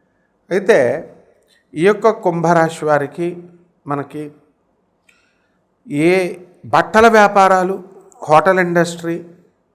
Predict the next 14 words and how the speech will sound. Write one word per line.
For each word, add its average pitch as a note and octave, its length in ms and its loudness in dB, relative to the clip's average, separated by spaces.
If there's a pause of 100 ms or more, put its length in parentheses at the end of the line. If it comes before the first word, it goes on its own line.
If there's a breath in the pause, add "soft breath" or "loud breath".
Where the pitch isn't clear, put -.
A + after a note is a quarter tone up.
(300)
అన్న C#3+ 260 -4 (1080)
తర్వాత C3+ 540 -2
చిన్న, C#3 140 -6
ఆ, C3 200 -4
కాఫీ C3+ 400 2
హోటల్స్, D3 600 -4 (100)
ఇలాంటి D3 560 -4 (360 loud breath)
బిజినెస్లన్నీ F3 760 -2
కూడా D#3+ 180 -4
మంచి C#3+ 300 -10
రాణిస్తాయి. C#3 760 -12 (840)
అలాగే D3+ 300 -4
కిరాణా D#3+ 520 0
షాపులు F3 600 -8